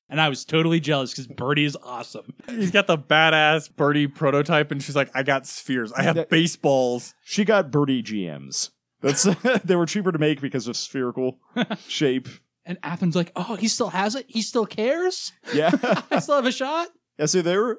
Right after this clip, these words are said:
Speaker 3: like, the animation on Lacus looks a lot better than anywhere else in this episode. <laughs> That's
Speaker 1: Because
Speaker 3: kinda
Speaker 1: this is
Speaker 3: funny.
Speaker 1: a flashback to
Speaker 3: Yeah.
Speaker 1: an episode they already made.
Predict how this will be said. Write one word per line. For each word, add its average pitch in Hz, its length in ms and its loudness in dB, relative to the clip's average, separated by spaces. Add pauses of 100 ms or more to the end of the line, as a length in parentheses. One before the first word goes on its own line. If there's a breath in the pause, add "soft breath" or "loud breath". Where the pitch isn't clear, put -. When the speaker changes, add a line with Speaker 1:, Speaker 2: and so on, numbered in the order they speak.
Speaker 3:
like, 151 260 0
the 131 200 -2
animation 123 400 -2
on 131 200 -4
Lacus 123 440 -2
looks 160 180 -4
a 254 60 -6
lot 254 260 0
better 165 400 -4
than 127 220 -4
anywhere 151 400 -2
else 175 160 0
in 185 80 -2
this 185 120 -2
episode. 135 640 -2
<laughs> - 60 -20
That's 170 340 -4
Speaker 1:
Because 180 220 0
Speaker 3:
kinda 185 60 4
Speaker 1:
this 214 100 -2
is 214 60 2
Speaker 3:
funny. 180 40 4
Speaker 1:
a 160 40 0
flashback 139 640 0
to - 80 -10
Speaker 3:
Yeah. 170 200 4
Speaker 1:
an 190 60 6
episode 180 320 2
they 139 120 -2
already 175 320 2
made. 107 440 -4